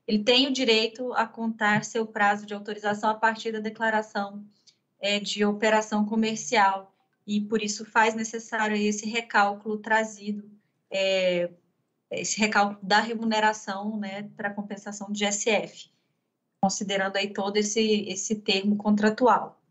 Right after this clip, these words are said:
Né, eu acho que, que esse é um ponto relevante. O segundo ponto trazido pelo diretor, ele vai no sentido semelhante, né?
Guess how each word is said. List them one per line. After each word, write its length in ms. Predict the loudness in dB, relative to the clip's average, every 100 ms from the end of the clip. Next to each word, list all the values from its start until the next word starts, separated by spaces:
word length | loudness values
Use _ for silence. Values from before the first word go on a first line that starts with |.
| _ _ _ _ _
Né, 160 | -4 0
eu 40 |
acho 220 | 2 0
que, 480 | 0 0 0 -2 -8
que 160 | -8 -4
esse 180 | -2 -2
é 40 |
um 100 | -4
ponto 220 | -4 -4
relevante. 600 | -2 -2 0 4 4 4
O 40 | -2
segundo 400 | -2 0 0 0
ponto 360 | 2 2 2
trazido 460 | 0 2 2 0 -6
pelo 180 | -4 -4
diretor, 400 | -2 -6 -6 -2
ele 120 | 0
vai 180 | 2 2
no 60 |
sentido 340 | 0 -4 -10 -8
semelhante, 640 | 0 0 2 0 -2 -6
né? 180 | -6 -8